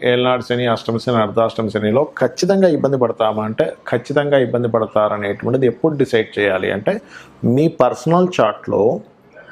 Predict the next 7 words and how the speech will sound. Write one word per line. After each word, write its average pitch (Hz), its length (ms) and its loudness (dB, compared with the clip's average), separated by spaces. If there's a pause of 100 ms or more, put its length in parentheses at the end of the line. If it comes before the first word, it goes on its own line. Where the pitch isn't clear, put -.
(680)
మీ 185 500 2 (560)
గ్రహాలు 120 840 4 (500)
ఏ 139 240 4
గ్రహం 151 440 0
ఏ 139 180 4
పోర్ట్ఫోలియో 123 760 2
పొంది 101 580 0